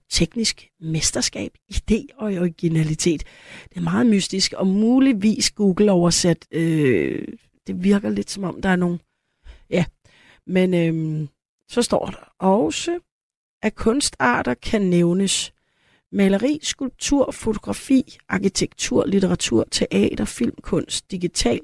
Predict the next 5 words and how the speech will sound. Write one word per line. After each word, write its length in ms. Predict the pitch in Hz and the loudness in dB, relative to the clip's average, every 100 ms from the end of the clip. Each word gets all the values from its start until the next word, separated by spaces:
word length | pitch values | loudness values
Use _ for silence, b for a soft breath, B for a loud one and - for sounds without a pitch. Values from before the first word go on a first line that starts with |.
| - | -10
kunst, 560 | - 160 - - - _ | -6 -6 -4 -10 -12 _
musik, 560 | 180 185 - 240 - - _ | -4 0 2 2 -2 -20 _
dans 400 | 180 185 - - - | 0 0 0 -8 -8
og 80 | - _ _ | -14 _ _
krigskunst. 960 | - 139 285 - - - 170 - - | -10 2 2 2 -2 -2 -2 -2 -8